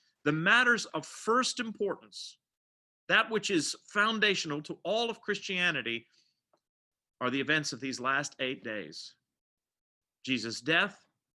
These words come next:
his burial, his resurrection.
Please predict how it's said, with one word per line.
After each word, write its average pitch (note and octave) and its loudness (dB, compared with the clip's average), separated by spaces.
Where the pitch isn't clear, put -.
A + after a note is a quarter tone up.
his G#2 -4
burial, E3+ 2
his A2+ -6
resurrection. G#2+ -8